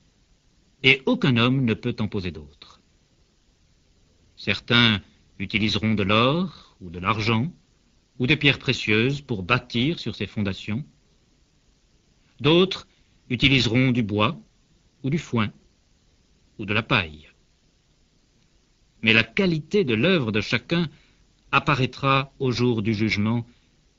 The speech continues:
qui la révélera. En effet, ce jour se manifestera dans le feu, et le feu éprouvera l'œuvre de chacun pour montrer ce qu'elle vaut.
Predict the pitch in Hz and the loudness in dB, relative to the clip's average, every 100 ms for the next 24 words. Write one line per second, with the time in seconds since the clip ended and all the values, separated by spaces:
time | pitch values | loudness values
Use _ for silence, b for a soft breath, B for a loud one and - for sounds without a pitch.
0 | _ _ - 113 98 107 107 92 80 76 | _ _ -2 0 0 0 0 0 -4 -14
1 | _ _ _ _ _ _ _ _ _ _ | _ _ _ _ _ _ _ _ _ _
2 | _ _ _ _ _ _ - 123 123 147 | _ _ _ _ _ _ -4 0 2 0
3 | - 117 110 147 143 - 110 104 131 120 | 2 0 2 0 -2 -2 0 2 2 0
4 | 120 - 113 123 117 113 104 - 123 B | -6 -4 -2 0 2 0 -2 -2 -2 B
5 | B B - 120 143 - 156 139 120 - | B B -2 2 2 2 4 4 4 2
6 | 156 131 127 127 135 117 107 107 - 110 | -6 -2 2 4 4 2 -2 -2 -2 -4
7 | - 147 143 b b b _ 139 104 123 | -2 -2 -4 b b b _ -4 0 2
8 | 135 139 147 135 - 101 98 95 95 117 | 0 0 0 0 -2 -2 0 0 -2 -6